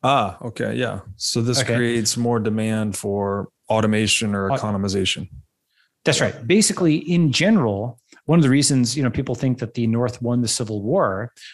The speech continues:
Speaker 2: was, among all the obvious moral issues with slavery, it retarded the industrialization of the South
Speaker 1: Right.
Speaker 2: because they ha-, they had slave labor, right?
Speaker 1: Right.
Speaker 2: Whereas the North automated and industrialized.
Speaker 1: Mm-hmm.
Speaker 2: And so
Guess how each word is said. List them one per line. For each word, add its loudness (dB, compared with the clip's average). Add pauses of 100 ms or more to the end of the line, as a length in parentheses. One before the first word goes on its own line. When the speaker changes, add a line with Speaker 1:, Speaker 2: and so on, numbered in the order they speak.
(160)
Speaker 2:
was, 2
among 2
all -2
the -2
obvious -4
moral 0
issues 0
with -6
slavery, -2 (360)
it 0 (400)
retarded 2 (160)
the 2
industrialization 0
of -2
the -4
South -4 (500)
Speaker 1:
Right. 0
Speaker 2:
because 0
they -4
ha-, -8 (140)
they -2
had -2
slave 0
labor, 0 (200)
right? 0
Speaker 1:
Right. -6
Speaker 2:
Whereas 0
the 0
North 0 (320)
automated 2
and 0
industrialized. -2 (460)
Speaker 1:
Mm-hmm. 2
Speaker 2:
And 4
so 0